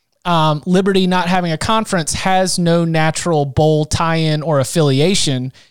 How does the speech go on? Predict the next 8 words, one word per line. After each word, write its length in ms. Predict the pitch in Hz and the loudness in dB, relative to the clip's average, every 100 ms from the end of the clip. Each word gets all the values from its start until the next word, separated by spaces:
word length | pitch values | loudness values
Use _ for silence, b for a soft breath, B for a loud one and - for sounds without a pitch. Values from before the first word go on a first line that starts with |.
| b | b
And 180 | 160 160 | -8 -4
currently 760 | - 254 247 180 165 151 160 170 - | -2 0 0 -2 -2 -2 -4 -6 -2
there 180 | 165 | 0
is 380 | 160 160 156 - 180 | 2 2 0 -2 -2
a, 360 | 160 151 147 - b b b | 0 0 -2 -6 b b b
a 100 | 165 | -2
running 540 | 160 170 214 214 202 175 | 0 2 2 2 0 0
belief 680 | 170 175 220 160 156 - | 2 2 2 2 -2 -10